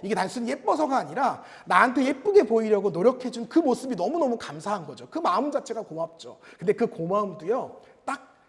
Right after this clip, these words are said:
십 분까지라는 거예요. 아무리 관대한 남자라고 해도 특별한 이유 없이 삼십 분이 넘어가기 시작하면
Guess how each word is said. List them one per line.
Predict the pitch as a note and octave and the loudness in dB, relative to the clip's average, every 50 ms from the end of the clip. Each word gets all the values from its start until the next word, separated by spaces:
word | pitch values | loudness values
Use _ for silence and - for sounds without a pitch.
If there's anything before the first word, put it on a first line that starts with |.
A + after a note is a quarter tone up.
| _ - | _ -18
십 | - - - - - | -14 -14 -14 -14 -12
분까지라는 | - E4+ - - - C3+ - C#3+ A#2 - - C3 D3+ C#3+ | -10 -10 -8 -8 -8 -8 -8 -12 -14 -14 -12 -12 -12 -12
거예요. | - - - - A2+ - D3+ - - _ - _ - - - - - - - - - | -14 -18 -20 -20 -20 -20 -20 -20 -20 _ -20 _ -20 -16 -14 -12 -10 -10 -12 -12 -8
아무리 | - - G3+ A3 B3 C#4 D4+ D4+ D4 - - | -4 0 2 4 6 6 6 6 6 4 2
관대한 | - - - F3 F#3+ G3+ G#3 B3+ B3+ C4 C4+ | -8 -10 -8 -6 -4 -2 -2 0 0 0 0
남자라고 | A#3 D#3 D#3 D3+ D3 F3 E3+ F3 E3 E3+ F#3 | 0 -2 -4 -4 -4 -2 -2 -2 -2 -4 -4
해도 | F#3+ F#3+ F#3 D4 C#4+ A3 - - - - - - - | -6 -4 0 2 2 2 0 -2 -10 -18 -20 -6 2
특별한 | - G#4 - - - - - F4 E4 D#4+ D#4+ D#4+ C4+ - D#3 | 2 2 2 0 -12 -2 2 4 6 6 6 4 2 0 -4
이유 | F3 - G3+ G#3 - | -8 -4 -2 0 0
없이 | - - - - A3+ A#3+ G3+ | -2 -2 -6 -8 -8 -8 -8
삼십 | E3+ - - F4 E4+ - - - | -8 -6 -6 -6 -6 -8 -10 -10
분이 | - D4+ C#4+ | -6 -4 -2
넘어가기 | C4 G3 E3 D#3+ F3 F3+ F3 F3+ | -2 -2 -4 -4 -4 -6 -6 -8
시작하면 | E3 - C4 B3+ B3+ - E3 G3+ B3+ A#3+ D#3+ | -10 -10 -10 -10 -8 -8 -6 -4 -4 -4 -6